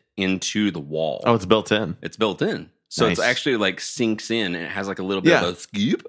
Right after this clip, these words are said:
Speaker 1: in
Speaker 2: Where you
Speaker 1: there.
Speaker 2: cut out a little bit of the drywall and you set it in there
Speaker 1: Exactly.
Speaker 2: with, like, screws
Speaker 1: So
Speaker 2: or
Speaker 1: they,
Speaker 2: something.
Speaker 1: so they did that, and it looks very, like I said, a very, like, a seventies retro chic
Speaker 2: Right.
Speaker 1: kind of look to it. Um, but there, that would be impossible for me to complement a toilet paper, used toilet paper roll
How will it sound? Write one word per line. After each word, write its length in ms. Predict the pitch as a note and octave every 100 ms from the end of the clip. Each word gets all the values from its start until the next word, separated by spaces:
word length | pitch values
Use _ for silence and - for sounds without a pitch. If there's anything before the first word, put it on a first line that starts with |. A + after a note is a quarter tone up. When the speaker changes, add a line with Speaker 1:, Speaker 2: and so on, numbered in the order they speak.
| -
Speaker 1:
in 60 | G2+
Speaker 2:
Where 80 | B2
you 80 | A2+
Speaker 1:
there. 100 | F#2
Speaker 2:
cut 180 | B2+ A2+
out 180 | G#2+ G#2+
a 60 |
little 160 | G#2+ G#2+
bit 80 | G#2
of 80 |
the 80 | G2
drywall 600 | F#2 G#2+ G#2 F#2+ F#2+ G2
and 120 | G2
you 180 | F#2 F2+
set 240 | - A#2 G2
it 140 | F#2
in 100 | F2+
there 160 | F2 F2
Speaker 1:
Exactly. 460 | E2+ F2 D#2 -
Speaker 2:
with, 100 | D2
like, 80 | C#2+
screws 200 | G2+ F2+
Speaker 1:
So 60 | F2+
Speaker 2:
or 40 |
Speaker 1:
they, 40 | -
Speaker 2:
something. 60 |
Speaker 1:
so 100 | -
they 80 | A#2+
did 160 | A2 G2+
that, 220 | G2 F#2+
and 120 | G2
it 60 | G#2
looks 240 | A#2 -
very, 300 | G#2+ G#2 F#2+
like 200 | D#2+ F#2
I 40 | -
said, 140 | E2+
a 80 | E2
very, 280 | A2+ G#2 F2+
like, 180 | E2+
a 100 | E2
seventies 520 | - - F2+ F2 E2+ D#2
retro 360 | F2 - E2
chic 260 | E2 - G#2
Speaker 2:
Right. 260 | C#3 - -
Speaker 1:
kind 180 | G#2
of 120 | E2+ G2+
look 180 | - - -
to 80 | E2+
it. 160 | E2 - - - _
Um, 260 | - F2+ F2
but 220 | G2+ -
there, 180 | G2+ G#2
that 120 | G#2+ G#2+
would 100 | F#2+
be 60 |
impossible 540 | F#2 D3+ D3 - F2+ E2
for 100 | F#2
me 220 | G2 F#2+
to 400 | - F2 D#2+ D#2+ _ _ _ - G2+
complement 720 | G2+ F#2+ E2+ E2 D#2+ - - - - _ _ _
a 120 | G2+ F#2
toilet 440 | B2 A2+ F#2+ -
paper, 440 | G2 F2 E2+ E2
used 460 | E2 F#2 G#2+ F#2 -
toilet 300 | - G2+ F#2
paper 240 | E2+ D#2+
roll 500 | D#2+ E2 E2 E2 -